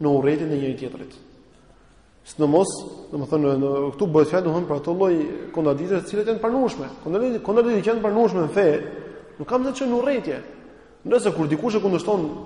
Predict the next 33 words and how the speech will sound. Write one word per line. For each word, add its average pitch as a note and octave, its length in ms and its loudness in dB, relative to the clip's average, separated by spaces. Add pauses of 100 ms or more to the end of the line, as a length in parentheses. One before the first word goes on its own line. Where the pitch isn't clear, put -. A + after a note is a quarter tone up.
(260)
e D3+ 80 -8
kundërshton C#3 460 4 (180)
të C3 80 -4
vërtetë D3+ 280 2
me E3 120 8
epshen D#3+ 240 2
e C#3+ 80 2
vet, D#3+ 80 2
normalisht, D#3+ 400 4
domethënë, D3+ 220 0
që C#3+ 80 -8
ti F3 100 -2
do, D3+ 80 2 (160)
do, D3+ 220 4
do D3 100 4
urresh E3 240 2
gabimin F#3+ 320 2
e G3 60 0
tij, G3+ 100 -4
se D#3+ 80 -8
kjo G3+ 220 6
është F3 100 -4
gjunaf. B3 300 0 (1000)
Do C#3+ 80 6
urresh, G3 240 4
do E3+ 160 6
urresh A3+ 160 4
atë G#3+ 140 0
person G#3+ 180 4
për G#3+ 160 4
gabimin A3+ 300 4
që G#3 100 0
bën. F3+ 160 6